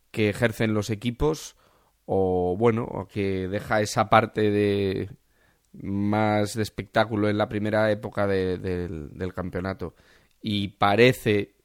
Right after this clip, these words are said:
sin tener ni idea del circuito, porque no sabemos nada, es circuito nuevo y no se sabe nada, pero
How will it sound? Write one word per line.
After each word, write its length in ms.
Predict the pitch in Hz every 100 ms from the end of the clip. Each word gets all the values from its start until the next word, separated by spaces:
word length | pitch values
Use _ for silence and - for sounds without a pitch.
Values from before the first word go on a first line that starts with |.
| _
sin 420 | - - 113 107
tener 360 | 95 95 123 139
ni 140 | 139
idea 260 | 110 120 120
del 180 | 107 104
circuito, 500 | 101 98 120 131 117
porque 380 | 101 95 95 92
no 760 | 95 101 101 104 101 90 110
sabemos 480 | - 107 107 104 101
nada, 440 | 107 120 135 135
es 120 | 131 -
circuito 440 | 104 139 107 95
nuevo 540 | 101 117 127 135 135 - _ _ _ _
y 640 | 101 98 92 90 90 90 87
no 140 | 95
se 140 | 98 101
sabe 260 | 107 98
nada, 300 | 107 113 123
pero 500 | 117 98 95 92 87